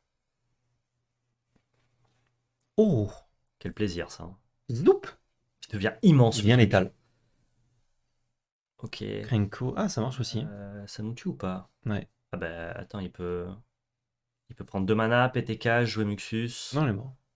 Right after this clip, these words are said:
Speaker 2: Attends, attends,
Speaker 1: Quoi ?
Speaker 2: attends. Quoi ? Hein ? Mais il a pas Muxus, en fait.
Speaker 1: Mais non, mais on était mort.
Speaker 2: En attaquant, là ? S'il
Speaker 1: Bah,
Speaker 2: attaquait
Speaker 1: il
Speaker 2: juste, non ?
Speaker 1: attaquait avec tout, on bloquait, euh, les trois plus grosses, donc ça, ça, ça, on prenait douze, on était à onze.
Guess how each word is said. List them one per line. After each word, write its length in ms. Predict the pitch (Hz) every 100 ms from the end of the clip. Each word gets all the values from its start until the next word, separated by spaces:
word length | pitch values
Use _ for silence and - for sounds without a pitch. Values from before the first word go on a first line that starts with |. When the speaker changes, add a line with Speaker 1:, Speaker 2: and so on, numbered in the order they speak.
| _ _ _ _ _
Speaker 2:
Attends, 160 | 120 156
attends, 120 | 160
Speaker 1:
Quoi ? 140 | -
Speaker 2:
attends. 320 | 120 87 80 - _ _ _ -
Quoi ? 160 | -
Hein ? 160 | 139 220 415 - _ _ _ _ _ _ _ _ _ _ _ _ _ _ _ _ _ -
Mais 80 | 92
il 40 |
a 20 |
pas 120 | 78 117
Muxus, 360 | 92 - 131
en 80 | 98
fait. 320 | 90 - - _ _ _ _ 120
Speaker 1:
Mais 60 |
non, 60 | 175
mais 60 | 120
on 40 |
était 160 | 101 -
mort. 280 | 339 - _ _ _ _ _ _ _ -
Speaker 2:
En 80 | 110
attaquant, 340 | 113 147 214 240
là ? 180 | 302 _ _ -
S'il 180 | 127
Speaker 1:
Bah, 60 | 117
Speaker 2:
attaquait 260 | 127 - 117
Speaker 1:
il 0 |
Speaker 2:
juste, 220 | - -
non ? 60 | 135
Speaker 1:
attaquait 180 | 139
avec 240 | 135 110 104
tout, 240 | 190 302 -
on 140 | 120 110
bloquait, 380 | 117 117 127 117
euh, 580 | 107 104 101 101 104
les 120 | 101 101
trois 160 | 143
plus 100 | 135
grosses, 220 | 120 139 113
donc 160 | 101
ça, 220 | - 135
ça, 180 | 127 113
ça, 300 | 104 135 196
on 80 | 117
prenait 220 | 110 120
douze, 260 | 107 151 160
on 40 | 110
était 160 | 101
à 40 | 107
onze. 240 | 127 -